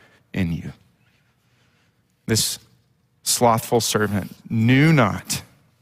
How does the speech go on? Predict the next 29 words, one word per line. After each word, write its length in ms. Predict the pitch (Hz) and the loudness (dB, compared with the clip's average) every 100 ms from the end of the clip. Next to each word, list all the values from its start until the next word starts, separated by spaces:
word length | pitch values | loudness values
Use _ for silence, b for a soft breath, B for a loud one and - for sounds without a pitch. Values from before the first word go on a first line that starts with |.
| _ _ _ _ _ _ _ | _ _ _ _ _ _ _
the 100 | 113 | 0
master 640 | 110 113 110 - 110 107 - - | 2 2 0 -2 -4 -4 -8 -4
or 240 | 117 120 | 2 2
his 240 | 110 101 | 2 -2
grace. 560 | - - - - - - _ _ _ _ _ _ _ _ _ _ _ _ _ _ _ _ _ _ _ _ _ _ _ _ _ _ _ _ _ _ _ | -6 -10 -10 -8 -8 -10 _ _ _ _ _ _ _ _ _ _ _ _ _ _ _ _ _ _ _ _ _ _ _ _ _ _ _ _ _ _ _
And 80 | 151 | -2
so 160 | 175 165 | 4 4
a 60 | |
most 200 | 151 165 | 4 2
basic 320 | - 175 170 139 | 4 2 2 2
question 380 | 160 156 156 | 2 2 2
might 240 | 135 143 165 | 4 4 2
be, 200 | 127 127 | 2 2
who 160 | 139 | 2
do 60 | 156 | 2
you 120 | 170 | 2
see 180 | 160 165 | 2 0
the 100 | 151 | 0
master 360 | 143 143 - 143 | 2 2 0 -4
to 80 | |
be? 300 | 135 147 90 - _ _ _ _ _ _ _ _ _ _ _ _ _ _ _ _ _ _ _ _ _ _ _ _ | -2 -2 -4 -12 _ _ _ _ _ _ _ _ _ _ _ _ _ _ _ _ _ _ _ _ _ _ _ _
The 80 | - | -6
greater 320 | 110 127 135 | 0 2 4
his 200 | 139 135 | 4 2
grace, 360 | - 131 139 135 | 2 2 2 0
the 100 | 120 | -2
harder 280 | 104 113 113 | -2 -2 0
your 180 | 120 120 | -2 -4
work. 380 | 92 80 - | -6 -12 -20